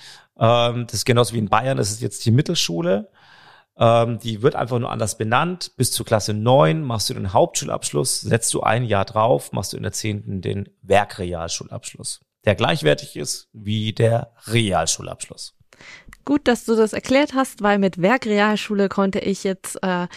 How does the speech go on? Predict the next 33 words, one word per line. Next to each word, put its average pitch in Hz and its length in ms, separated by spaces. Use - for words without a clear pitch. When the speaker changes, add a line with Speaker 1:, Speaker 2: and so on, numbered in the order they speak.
Speaker 2:
die 175 80
aus 170 140
Bayern 233 340
kommt, 226 500
nichts - 300
anfangen. 180 520
Speaker 1:
Ich 139 180
habe 175 120
ja 180 80
mein 160 160
Referendariat 147 580
noch 139 100
in 135 80
Bayern 139 240
gemacht. 123 300
Insofern 110 500
weiß 135 280
ich, 143 260
ist - 160
es 113 220
eine 120 100
Mittelschule 117 580
in 98 140
Bayern. - 360
Speaker 2:
Wie 220 320
war 202 180
der 202 180
Einstieg 196 500
dann 160 200
für 170 180
dich? - 400
Speaker 1:
Ziemlich 190 760
stressig, 123 840